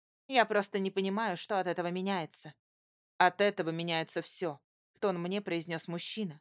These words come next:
глядя на меня так, будто я его предала. «Боги, Елена, зачем было скрывать такое? Моё отношение с самого начала было бы иным». «Зато я узнала, как на самом деле ты ко мне относишься», криво усмехнулась я. Несколько мгновений он обжигал меня взглядом,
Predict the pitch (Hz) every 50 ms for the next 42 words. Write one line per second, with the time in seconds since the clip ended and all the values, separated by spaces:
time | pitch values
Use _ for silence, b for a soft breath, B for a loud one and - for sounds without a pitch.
0 | _ _ _ _ _ _ - 208 196 190 185 175 180 175 170 165 165 160 165 -
1 | _ 196 202 202 - 175 185 185 _ - 175 175 175 185 190 170 160 156 - 170
2 | 165 151 170 165 165 165 160 151 _ _ _ _ _ _ _ - 180 202 208 202
3 | 175 185 190 185 190 190 202 202 196 180 165 156 _ _ _ _ _ _ _ -
4 | 202 208 202 202 - 220 208 202 202 196 196 - - - 208 202 220 208 208 _
5 | 180 165 - - 175 170 160 156 _ _ _ _ _ _ _ 208 220 220 214 214
6 | 214 202 196 190 - - 240 226 220 190 165 170 - - 214 202 196 196 190 190
7 | 185 180 185 - - 233 220 196 170 160 160 170 165 165 160 175 180 175 185 190
8 | 180 156 143 _ _ _ _ _ _ _ _ _ _ _ _ _ _ _ _ 233
9 | 208 233 220 - 226 202 202 190 190 196 190 202 196 190 196 202 202 - 202 196
10 | 202 190 185 - - 233 240 220 180 175 160 170 165 160 165 - 175 165 175 170
11 | 170 170 165 160 - - 185 175 160 - 160 - - - 160 151 _ _ _ _
12 | _ _ _ - 226 220 240 233 262 262 247 - - 226 220 - 190 165 160 160
13 | 160 - - 175 175 160 151 - _ _ _ _ _ _ _ _ _ _ _ 269
14 | 294 277 - 240 208 208 208 196 190 196 196 190 175 233 262 233 196 180 175 175
15 | 180 170 165 180 170 185 180 175 170 175 175 180 175 170 175 175 214 202 196 185
16 | - 160 156